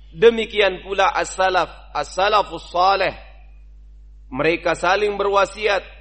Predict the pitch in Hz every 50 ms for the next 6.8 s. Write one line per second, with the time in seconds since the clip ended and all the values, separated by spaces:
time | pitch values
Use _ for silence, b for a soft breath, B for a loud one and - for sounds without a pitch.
0 | - - - - - - - - - - - - - - - - 127 139 147 147
1 | - 165 160 156 - 151 156 170 185 196 202 202 208 208 202 196 180 - - -
2 | 202 185 - - 196 208 214 220 208 185 165 151 135 117 - - - - - -
3 | - - - - - - - - - - - - - - - - - 143 151 143
4 | 120 151 151 147 139 135 131 127 117 - - - - - - - - - - -
5 | - - - - - - - - - 135 151 160 147 139 147 139 143 139 135 139
6 | 135 131 139 139 135 - - - 147 135 127 117 - 123 -